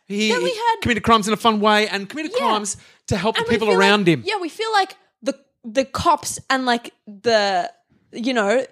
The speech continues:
Speaker 2: the people running the place didn't like him very much.
Speaker 1: Yeah.
Speaker 2: But just your average Joe was
Speaker 1: Yeah.
Speaker 2: like, "Ah, kinda slay." Like,
Speaker 1: Yeah.
Speaker 2: he held us hostage, but, like,
Speaker 1: Yeah.
Speaker 2: we also had fun. So
Speaker 1: Yeah.
Speaker 2: what? <laughs> I mean, whatever.
Speaker 1: Yeah, swings and roundabouts.
Speaker 2: But then we had Nancy Wake, right?
Speaker 1: Yeah.
Speaker 2: She,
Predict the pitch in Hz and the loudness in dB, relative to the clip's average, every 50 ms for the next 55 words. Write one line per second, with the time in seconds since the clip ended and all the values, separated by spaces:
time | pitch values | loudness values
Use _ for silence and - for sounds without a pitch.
0 | _ _ _ _ _ _ - 269 - - 294 - 262 254 247 220 - - - 208 | _ _ _ _ _ _ -10 -2 0 0 0 0 0 -4 -4 -6 -8 -10 -10 -4
1 | 208 269 262 240 233 226 220 214 - 269 240 226 208 185 170 233 240 233 202 196 | -2 0 0 0 -2 -4 -6 -4 -2 0 0 0 -2 -6 -8 -6 -6 -4 -2 -2
2 | 220 233 254 - 269 233 226 202 196 190 185 165 180 208 202 - - - - _ | 0 -2 -2 -4 -4 -2 0 0 0 -2 -4 2 4 4 4 4 2 -6 -20 _
3 | _ - 381 311 277 277 349 - - 320 - 254 285 233 262 233 208 190 - 254 | _ -2 -2 -2 0 -2 -2 -2 0 2 4 4 2 2 0 -4 -6 -2 0 2
4 | 262 302 302 240 233 247 233 156 139 - - - _ _ _ _ _ _ _ _ | 2 2 2 2 0 0 2 0 0 0 -2 -10 _ _ _ _ _ _ _ _
5 | _ - 508 480 453 440 - - - 480 466 392 - - 508 523 415 269 262 269 | _ -6 -2 -2 -2 -2 -2 -4 -4 -4 -4 -4 -4 -4 -4 -4 0 2 4 4
6 | - - 339 294 285 294 269 269 339 320 330 - - 330 - - - 269 220 - | 4 4 2 0 0 -2 0 0 0 0 0 -2 -4 -6 -8 -8 -10 -10 -10 -6
7 | - - 269 254 - - 233 240 359 349 - 147 233 254 269 285 294 240 208 - | 0 2 2 2 2 2 2 2 4 4 4 4 2 2 0 2 0 0 -2 -2
8 | - 262 226 190 170 202 - - 269 185 - - 190 196 - 226 220 - - - | -2 -4 -4 -4 -6 -6 0 2 2 2 2 0 -4 -4 -2 -2 -2 -2 -4 -8
9 | - _ - 285 277 269 254 247 233 262 277 220 165 - - - 214 - - 226 | -6 _ -2 -2 0 0 0 0 0 0 -2 -4 -6 -10 -16 -16 -14 -4 -2 0
10 | 208 254 285 208 - - 247 - - - - 190 156 175 196 262 294 254 175 - | 2 2 2 0 2 2 4 4 6 6 4 6 6 6 4 4 4 4 2 2
11 | - - - - - - - 370 370 349 - - 262 339 370 381 403 330 311 220 | 0 0 0 0 0 2 4 4 4 4 4 2 2 2 4 2 2 2 0 0
12 | 247 269 262 240 - 247 208 285 277 247 - - 185 170 196 - - - 156 160 | 0 -2 -4 -4 -4 -2 -2 0 0 -2 -4 -6 -4 -2 -2 -2 2 4 4 4
13 | 170 - - - - _ - - - | 2 2 -4 -16 -20 _ -8 -6 -6